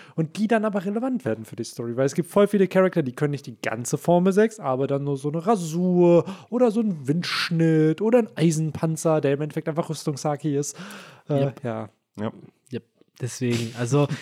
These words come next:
Speaker 2: ja, keine Ahnung, ich, ich fand's nur interessant, so, ich werd auch diesen ganzen Band, ich hab mir jetzt auch noch mehr dazu entschieden, diesen ganzen Band zu lesen, wieder mit, die Blaumeere haben einfach keine Ahnung, was sie da tun. Und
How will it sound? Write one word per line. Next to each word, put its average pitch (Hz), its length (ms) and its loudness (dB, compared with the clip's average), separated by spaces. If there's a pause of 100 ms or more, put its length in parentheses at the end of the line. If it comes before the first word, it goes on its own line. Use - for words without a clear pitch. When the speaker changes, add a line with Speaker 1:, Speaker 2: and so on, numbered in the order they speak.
Speaker 2:
ja, 156 280 2 (300)
keine 190 220 2
Ahnung, 190 160 2
ich, 180 160 2
ich 214 160 2
fand's 330 280 2
nur 277 80 6
interessant, 175 760 2 (200)
so, 170 360 4
ich 143 160 -2
werd 165 220 4
auch 208 100 2
diesen 147 280 0
ganzen 180 540 2
Band, 220 480 4 (500)
ich 156 160 0
hab 165 120 4
mir 214 80 4
jetzt 202 160 2
auch 147 80 4
noch 147 340 4
mehr 190 200 6
dazu 147 280 0
entschieden, 160 480 2
diesen 139 180 -4
ganzen 139 320 0
Band 135 220 4
zu - 140 -6
lesen, 147 380 2
wieder 156 200 2
mit, 151 220 2 (400)
die 123 40 -4
Blaumeere 147 600 4
haben 143 140 2
einfach 151 240 0 (420)
keine 190 580 0
Ahnung, 113 340 -4
was 110 180 -4
sie 123 120 -6
da 117 140 -4
tun. 185 520 4 (280)
Und 143 260 0